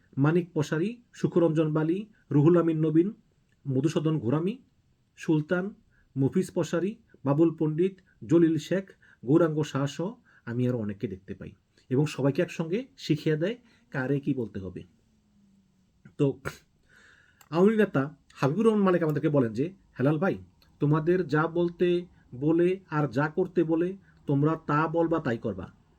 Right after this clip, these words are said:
আর যদি এর অন্যথা হয়, আমাকে তো তোমরা চেনোই, তোমাদের ঘরের লোকেরা তোমাদের লাশও খুঁজে পাবে না।" এরপর আসামি হেলাল উদ্দিন আমাকে স্কুলের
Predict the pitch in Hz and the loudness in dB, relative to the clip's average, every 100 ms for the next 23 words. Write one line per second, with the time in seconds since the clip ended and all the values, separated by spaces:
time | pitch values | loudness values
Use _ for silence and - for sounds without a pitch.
0 | _ _ - - 135 139 139 185 190 180 | _ _ -20 -4 0 0 2 2 6 6
1 | 196 196 185 156 123 98 87 _ 143 143 | 6 2 0 -2 -2 -6 -8 _ -2 0
2 | 156 175 165 160 156 117 98 85 - _ | 2 -2 0 -2 0 -4 -4 -10 -16 _
3 | _ - 151 151 165 160 123 139 170 170 | _ -2 2 4 2 0 0 2 2 2
4 | 165 160 147 143 123 123 - 127 120 113 | 0 -2 0 0 0 -2 -6 -4 -4 -4
5 | 90 90 - _ _ _ _ - 147 170 | -6 -12 -14 _ _ _ _ -2 -2 0
6 | 165 123 147 151 120 147 170 165 208 269 | -2 0 -2 -2 0 -2 -2 -2 -4 -6
7 | _ _ _ _ - 135 139 139 170 - | _ _ _ _ -8 -2 0 2 0 2
8 | 175 175 | 2 2